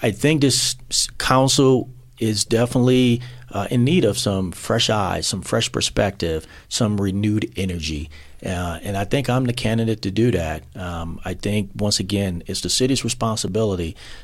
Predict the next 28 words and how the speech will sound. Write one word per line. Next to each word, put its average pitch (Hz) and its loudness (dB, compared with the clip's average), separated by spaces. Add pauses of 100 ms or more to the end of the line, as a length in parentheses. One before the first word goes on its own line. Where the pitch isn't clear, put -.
to - 0
make 107 2
sure 110 2
that 95 -2
we 107 -4
are 101 -2
helping 110 -2
citizens 98 -2
have 95 -4
the 87 -6
best 101 -2
quality 92 -2
of 87 -4
life 90 -4
that 87 -8
they 87 -6
possibly 87 -4
can, 82 -8 (260)
that 92 0
they 98 0
have 101 2
safe 95 2
neighborhoods, 87 -2 (240)
and 90 -2
that 82 -2
they 107 4
can 87 -4 (180)
thrive 120 4